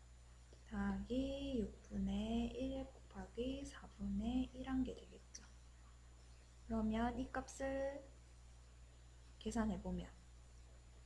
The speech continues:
분모는 백이십이 될 거고, 위에 거, 동분해서 더한 거, 이십 더하기 십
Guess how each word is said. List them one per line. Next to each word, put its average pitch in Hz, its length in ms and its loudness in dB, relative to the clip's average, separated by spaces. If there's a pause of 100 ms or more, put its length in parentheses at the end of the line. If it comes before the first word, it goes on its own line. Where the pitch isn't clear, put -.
(640)
분모는 269 880 8
백이십이 220 800 2
될 - 200 -12
거고, - 320 -8 (2750)
위에 202 200 10 (140)
거, - 120 -6 (480)
동분해서 190 600 0
더한 175 340 -4
거, 214 540 2
이십 208 340 2
더하기 240 760 2
십 - 280 2